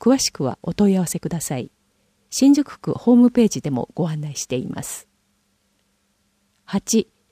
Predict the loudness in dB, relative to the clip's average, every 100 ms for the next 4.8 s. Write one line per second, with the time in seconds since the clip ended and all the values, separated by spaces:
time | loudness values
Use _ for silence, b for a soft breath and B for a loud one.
0 | _ _ 0 4 4 2 4 4 4 -2
1 | -4 -2 4 6 4 0 2 4 2 -2
2 | -10 -16 _ _ _ _ _ _ 2 2
3 | 2 2 0 2 0 2 -4 -4 -2 -2
4 | -4 0 0 0 -4 -4 -2